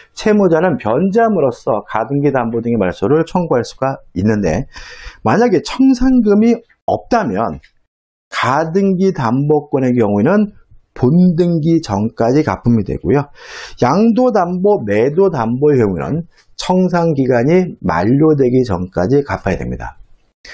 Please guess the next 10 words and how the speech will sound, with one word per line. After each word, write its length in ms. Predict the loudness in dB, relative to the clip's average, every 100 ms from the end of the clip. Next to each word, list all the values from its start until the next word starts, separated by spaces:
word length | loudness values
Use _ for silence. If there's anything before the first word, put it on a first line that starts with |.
| -18 -4
그 100 | 0
다음에 460 | 2 2 0 -2 -8 -20 -20 -12
변제 520 | -2 0 2 2 0 -2
초, 320 | -6 0 0
말소 380 | 2 -2 0 -2
청구를 300 | -2 -2 0 2
못하는 400 | -2 0 0 2
경우가 200 | 0 -2
있어요. 140 | -6
아예 260 | -4 -4 -6